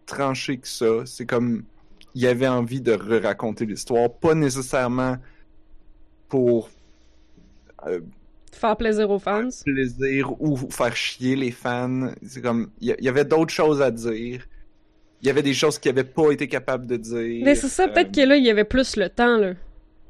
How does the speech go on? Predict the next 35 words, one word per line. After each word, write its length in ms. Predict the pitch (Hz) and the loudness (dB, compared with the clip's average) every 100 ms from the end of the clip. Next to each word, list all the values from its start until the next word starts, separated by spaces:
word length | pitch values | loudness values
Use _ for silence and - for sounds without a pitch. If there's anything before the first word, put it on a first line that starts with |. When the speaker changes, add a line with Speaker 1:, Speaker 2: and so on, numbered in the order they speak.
| - | -10
Speaker 2:
Parce 140 | 208 - | -8 -4
que, 100 | 214 | -2
tu 80 | |
sais, 60 | 254 | 0
quand 180 | 240 214 | 2 2
tu 120 | 247 | 0
Speaker 1:
Ouais. 60 | 123 | 4
Speaker 2:
fais 120 | 240 | 6
une 80 | 240 | 6
hebdomadaire 760 | 220 180 220 202 190 220 240 220 | 4 2 0 2 2 4 4 2
à 40 | |
la 80 | 202 | -2
télé, 360 | 202 208 254 269 | 0 2 2 2
pis 140 | - | -2
que 40 | |
t'es 140 | - 196 | -4 -2
comme 160 | 202 | 0
à 80 | 196 | -2
dernière 280 | 185 190 208 | -2 -2 0
minute, 280 | 202 220 247 | 0 2 0
tu 60 | |
sais, 80 | 277 | 2
il 80 | 247 | 2
était 180 | 220 233 | 4 2
vraiment 240 | 208 214 | 2 2
à 40 | 233 | 2
dernière 240 | 226 208 | 0 0
minute 240 | 202 208 226 | 0 0 -2
pour, 240 | 202 - | -8 -8
pour, 320 | - 202 190 180 | -10 -8 -6 -6
euh, 320 | 170 160 170 - | -6 -8 -12 -14
envoyer 300 | 196 180 185 | -12 -6 -4
les 200 | 208 214 | 0 0
épisodes, 360 | 196 - 202 285 | -2 -4 -2 0
là. 160 | 302 | -2